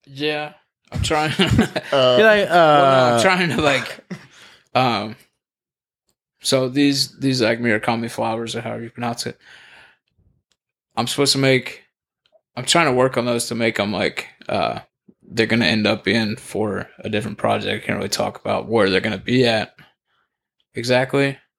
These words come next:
Speaker 1: Like,
Speaker 3: Yeah.
Speaker 1: it's not a huge secret or anything. I just,
Speaker 2: It's a secret.
Speaker 1: it needs to be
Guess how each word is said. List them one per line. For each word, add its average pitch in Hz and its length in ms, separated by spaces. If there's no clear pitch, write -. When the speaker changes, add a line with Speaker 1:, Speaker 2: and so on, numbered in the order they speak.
Speaker 1:
Like, 120 120
Speaker 3:
Yeah. 110 80
Speaker 1:
it's 95 160
not 117 160
a 110 40
huge - 460
secret 131 480
or 110 40
anything. 113 360
I 117 60
just, 117 320
Speaker 2:
It's 175 180
a 117 60
secret. - 460
Speaker 1:
it 135 80
needs 147 200
to - 80
be 127 400